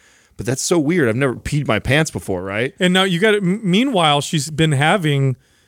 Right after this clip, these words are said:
Speaker 2: kind of mild.
Speaker 1: Not yet.
Speaker 2: Not yet.
Speaker 1: No, this is no, no real contractions yet. She's had a little bit of, like,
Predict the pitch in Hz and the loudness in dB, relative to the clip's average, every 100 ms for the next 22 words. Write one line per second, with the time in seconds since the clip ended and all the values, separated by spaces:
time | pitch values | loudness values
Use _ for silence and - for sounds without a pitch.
0 | _ - 165 165 139 139 135 139 139 135 | _ -2 2 2 0 0 2 2 2 0
1 | 139 160 180 202 - - 156 160 156 135 | 0 2 2 0 -2 -2 0 2 2 0
2 | 143 175 139 147 170 156 156 143 139 165 | 2 2 2 -2 -2 2 0 2 2 2
3 | 156 160 156 - 147 139 135 135 110 98 | 4 4 2 0 0 2 2 0 -2 -4
4 | 90 - 190 254 233 196 147 165 160 165 | -6 -6 -2 2 2 2 2 0 2 0
5 | 143 135 117 113 | 2 2 2 0